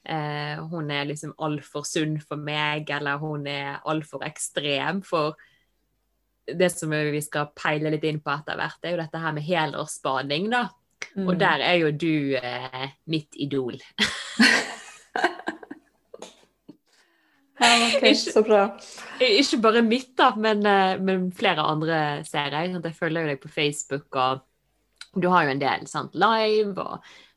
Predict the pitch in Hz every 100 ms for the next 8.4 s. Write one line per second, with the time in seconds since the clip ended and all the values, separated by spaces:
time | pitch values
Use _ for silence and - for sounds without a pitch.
0 | _ _ - 180 160 151 87 - - -
1 | - - - - _ _ _ _ _ _
2 | _ _ _ - 180 196 - 180 180 175
3 | 175 175 160 - - 175 170 165 160 160
4 | 143 - - - - 55 - - _ _
5 | _ _ _ _ 285 294 285 277 208 165
6 | 156 160 156 151 147 139 - 143 - -
7 | - 139 139 139 131 131 110 123 131 127
8 | 92 - 92 95